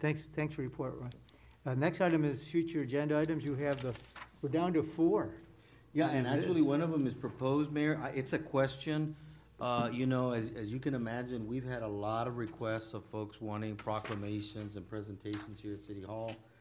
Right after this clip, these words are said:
Speaker 2: and we've not done it. Uh, we've done a couple, uh, via Zoom. And so the question is, do you wanna start bringing folks in, or do you want us to start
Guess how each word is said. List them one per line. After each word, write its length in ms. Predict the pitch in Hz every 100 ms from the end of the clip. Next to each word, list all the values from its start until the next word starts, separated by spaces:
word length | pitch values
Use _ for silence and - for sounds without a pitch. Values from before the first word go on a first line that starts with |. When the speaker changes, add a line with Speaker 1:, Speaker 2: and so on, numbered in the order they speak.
| - - -
Speaker 2:
and 100 | 104
we've 140 | 110
not 280 | 113 113 95
done 220 | 110 113
it. 180 | 98 - -
Uh, 200 | 95 92
we've 180 | 98 110
done 160 | 117
a 60 | 113
couple, 640 | - 127 120 135 131 131 - - - - -
uh, 280 | 101 101 95
via 560 | 98 117 117 110 98
Zoom. 500 | 90 101 131 147 160 - - - - - -
And 160 | 110 104
so 460 | - 117 110 107
the 140 | 104 104
question 480 | - 143 143 135 117
is, 260 | 113 107
do 100 | 104
you 140 | 101 110
wanna 220 | 117 117
start 320 | - 117 110
bringing 320 | 113 113 113
folks 380 | 110 117 113 -
in, 340 | 127 143 151
or 160 | 156 110
do 140 | 98 104
you 100 | 107
want 220 | 110 110
us 140 | 113
to 100 | 113
start 400 | - - 107 104